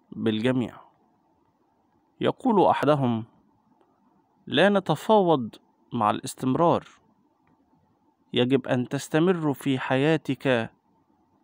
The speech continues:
مهما كانت الظروف التي تواجهها. يجب أن تستمر مهما كان حجم التعب والألم.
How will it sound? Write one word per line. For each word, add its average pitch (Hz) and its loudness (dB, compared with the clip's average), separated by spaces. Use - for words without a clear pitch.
مهما 117 -2
كانت 143 -2
الظروف 127 0
التي 117 -2
تواجهها. 127 0
يجب 113 -2
أن 120 -2
تستمر 151 0
مهما 147 0
كان 185 2
حجم 156 0
التعب 151 0
والألم. 139 0